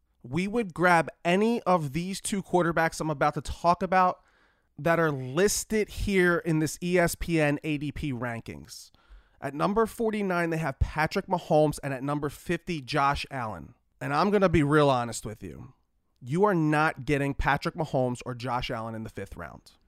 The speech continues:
If Patrick Mahomes is available in the fifth round, you better be all over that.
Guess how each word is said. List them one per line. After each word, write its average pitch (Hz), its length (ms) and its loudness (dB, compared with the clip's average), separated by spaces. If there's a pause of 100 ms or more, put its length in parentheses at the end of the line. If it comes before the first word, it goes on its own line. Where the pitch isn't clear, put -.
(140)
If 143 220 -4
Patrick 175 380 0
Mahomes 175 640 2
is 143 100 -4
available 135 720 2
in 135 220 -4
the 135 80 -4
fifth 151 340 -4
round, 139 560 -2 (500)
you 135 140 -2
better 170 200 6
be 151 220 2
all 156 280 10
over 143 240 6
that. 170 240 6